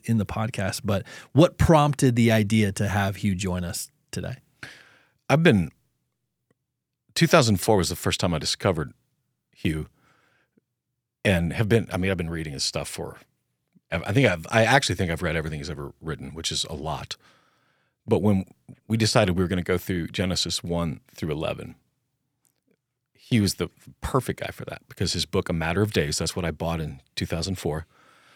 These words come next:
Speaker 2: And that's what we got into in this interview. If you're listening today, you're gonna, we're gonna cover everything from space aliens
Speaker 1: <laughs>
Speaker 2: to whether or not you, uh, the, the earth is young or not.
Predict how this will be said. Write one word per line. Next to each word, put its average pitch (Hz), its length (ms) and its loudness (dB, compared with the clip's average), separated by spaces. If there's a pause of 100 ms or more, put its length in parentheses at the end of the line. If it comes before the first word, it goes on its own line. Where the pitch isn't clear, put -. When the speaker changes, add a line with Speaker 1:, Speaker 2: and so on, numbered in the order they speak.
Speaker 2:
And 127 100 6
that's 143 120 6
what 165 40 6
we 139 60 6
got 131 160 8
into 131 180 6
in 120 60 6
this 107 140 6
interview. 87 400 2
If 107 160 -2
you're 104 240 4 (180)
listening 113 380 4
today, 95 360 4
you're 92 140 2
gonna, 98 200 2
we're 98 120 0
gonna 98 160 2
cover 95 260 2
everything 98 280 4
from 85 160 -2
space - 420 2
aliens 123 540 4 (540)
Speaker 1:
<laughs> - 560 -6
Speaker 2:
to 104 420 4 (320)
whether 113 360 6
or 120 60 6
not 104 180 4
you, 107 460 2
uh, 95 240 2 (420)
the, 92 300 0
the 95 240 0
earth 101 220 2
is 98 160 0
young 110 200 4
or 82 80 -4
not. - 220 -10